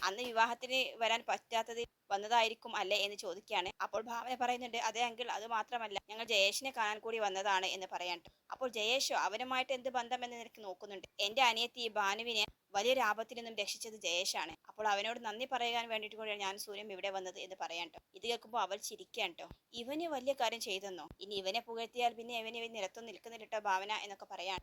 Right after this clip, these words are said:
ജയേഷ് ആകട്ടെ ഒന്നും മനസ്സിലാകാതെ നോക്കി നിൽക്കാൻ. അപ്പോൾ ജയേഷിനെ പറയുന്നുണ്ട്, "ഇതെന്റെ ചേച്ചിയുടെ മകളാണ്." ഇത് കേട്ടതും ജയേഷ് ആകെ സർപ്രൈസ്ഡ് ആയിട്ട് ചിരിക്കാൻ ട്ടോ. "Oh my God, ഇത് നല്ല തമാശയായി പോയല്ലോ" എന്ന് പറയാൻ. അങ്ങനെ അദ്ദേഹത്തിന്റെ ഭാര്യ പോയിട്ട് ചായ കൊണ്ടുവന്ന് കൊടുക്കാൻ ട്ടോ. അപ്പോഴേക്കും മോഹനന് ഒരു കോൾ വരുന്നുണ്ടായിരുന്നു.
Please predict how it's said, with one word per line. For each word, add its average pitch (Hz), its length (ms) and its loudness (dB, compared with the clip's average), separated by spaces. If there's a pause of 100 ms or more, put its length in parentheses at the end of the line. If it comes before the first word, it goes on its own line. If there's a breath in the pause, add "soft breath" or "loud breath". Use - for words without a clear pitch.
ജയേഷ് 285 360 8
ആകട്ടെ 269 260 4
ഒന്നും 233 300 0
മനസ്സിലാകാതെ 214 840 2
നോക്കി 190 320 -8
നിൽക്കാൻ. 185 440 -6
അപ്പോൾ 175 160 -12
ജയേഷിനെ 190 380 0
പറയുന്നുണ്ട്, 208 400 0
"ഇതെന്റെ 190 420 -2
ചേച്ചിയുടെ 208 460 -2
മകളാണ്." 185 460 2 (120)
ഇത് 196 200 -6
കേട്ടതും 226 320 0
ജയേഷ് 202 280 2
ആകെ 202 240 2
സർപ്രൈസ്ഡ് 208 520 -6
ആയിട്ട് 190 160 0
ചിരിക്കാൻ 190 460 -4
ട്ടോ. - 120 -14 (260)
"Oh 254 80 2 (100)
my 226 100 -2 (140)
God, 190 160 -2
ഇത് 196 140 -8
നല്ല 240 240 -4
തമാശയായി 208 640 -2
പോയല്ലോ" 190 320 -2
എന്ന് 180 220 -8
പറയാൻ. 165 320 -2 (160)
അങ്ങനെ 277 320 2
അദ്ദേഹത്തിന്റെ 254 360 0
ഭാര്യ 226 320 0
പോയിട്ട് 220 300 -6
ചായ 196 260 2
കൊണ്ടുവന്ന് 202 340 -10
കൊടുക്കാൻ 185 320 -4
ട്ടോ. 160 260 -8 (200)
അപ്പോഴേക്കും 247 380 -2
മോഹനന് 233 540 0
ഒരു 214 200 -6
കോൾ 202 320 0
വരുന്നുണ്ടായിരുന്നു. 185 680 -2